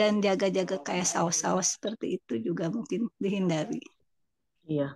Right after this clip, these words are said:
Speaker 2: betul, Bu Rosita. Ya, jadi memang itu dari faktor makanan itu banyak,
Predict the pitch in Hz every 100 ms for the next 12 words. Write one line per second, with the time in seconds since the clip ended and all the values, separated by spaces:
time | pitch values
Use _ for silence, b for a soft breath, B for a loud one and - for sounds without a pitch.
0 | 143 151 - 143 131 120 127 120 85 82
1 | 139 139 127 123 - 110 - _ _ _
2 | _ _ _ b b b _ _ _ _
3 | 151 156 165 - 147 143 160 147 143 143
4 | 143 156 143 139 135 135 135 - 147 139
5 | 135 - 120 131 160 156 165 143 135 151